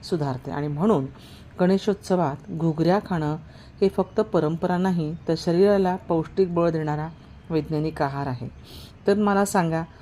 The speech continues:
तुम्ही गण-, आता ह्याच्यापुढे घुगऱ्या बनवणार ना? नसाल बनवत तर नक्की बनवा, कारण गणपती उत्सव हा अनेक गोष्टींनी असा समृद्ध आहे. त्याच्यात तुमचं आरोग्य छान राहतं, मन छान राहतं, तुमच्यात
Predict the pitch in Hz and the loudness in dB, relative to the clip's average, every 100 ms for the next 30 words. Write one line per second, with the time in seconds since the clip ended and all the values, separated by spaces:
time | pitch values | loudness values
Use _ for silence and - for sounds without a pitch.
0 | - - 175 190 185 175 - 170 185 170 | -20 0 4 6 4 2 -4 2 4 4
1 | 180 175 170 143 147 - - - - - | 0 -2 0 0 -4 -14 -20 -20 -20 -20
2 | - 175 170 160 180 185 165 180 175 160 | -12 -2 4 6 6 6 4 6 4 4
3 | 147 147 - - - - 170 160 185 202 | 0 -4 -10 -20 -10 -2 0 4 4 6
4 | 185 175 175 185 185 165 - 185 190 151 | 4 2 2 0 2 0 0 0 2 0
5 | 135 131 - - - 170 165 175 165 151 | -4 -10 -16 -20 -8 -2 0 2 2 0
6 | 180 202 170 165 180 156 - - - 175 | 0 4 4 2 0 0 0 -12 -10 -8
7 | - - 175 190 208 196 196 190 190 - | -6 -2 0 2 4 4 4 2 -2 -2
8 | 180 165 - 196 180 180 165 185 170 170 | 0 0 -2 0 2 2 2 0 -2 -2
9 | 151 180 165 156 139 131 123 - - - | 0 0 0 -4 -2 -4 -6 -8 -20 -8
10 | 160 170 175 185 165 170 156 151 165 185 | -4 -2 -2 -2 -2 0 0 2 0 0
11 | 180 175 170 170 165 170 165 - - - | 0 -2 -2 -2 -2 -2 -4 -6 -20 -10
12 | 165 160 175 208 - 160 160 156 151 156 | -2 2 2 0 -2 -2 0 -2 -4 -6
13 | 151 - - - - - - - - - | -6 -10 -20 -20 -20 -20 -20 -20 -12 -2
14 | 185 175 | 0 2